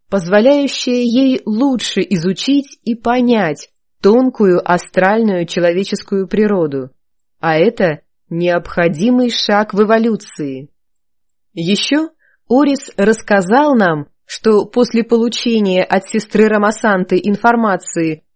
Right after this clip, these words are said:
разрешающей нам, в принципе, употреблять в небольших количествах в качестве пищи обработанное на живом огне мясо домашней птицы,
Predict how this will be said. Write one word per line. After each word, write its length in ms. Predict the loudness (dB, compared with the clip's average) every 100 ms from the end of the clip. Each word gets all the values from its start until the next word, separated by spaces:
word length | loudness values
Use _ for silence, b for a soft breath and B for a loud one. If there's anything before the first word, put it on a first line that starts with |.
| _
разрешающей 1080 | -2 0 0 -2 -2 0 0 -2 -4 -4 -2
нам, 360 | 0 0 -4 b -20
в 100 | -4
принципе, 720 | -2 -2 -4 -6 -4 -6 -8 _ -6
употреблять 920 | -2 -2 -2 -2 0 0 0 -4 -16 _ -6
в 140 | 0
небольших 640 | 0 2 2 0 -2 -4 -2
количествах 840 | -2 -2 -4 -10 -10 -8 -8 -10 _ _ _
в 160 | -12
качестве 580 | -2 -2 -2 -8 -4 -6
пищи 640 | -2 -2 -2 -2 -4 -6 -6 _
обработанное 1000 | -4 -2 -2 -2 0 -2 -2 -4 -2 -2
на 100 | -2
живом 440 | -2 -2 -2 -4 -4
огне 480 | -4 -2 0 0 -4 _ _
мясо 640 | -6 -2 -2 -2 -2 -2 -2
домашней 800 | 0 2 2 0 -2 -2 -4 -4
птицы, 680 | -4 -4 -4 -4 -4 -4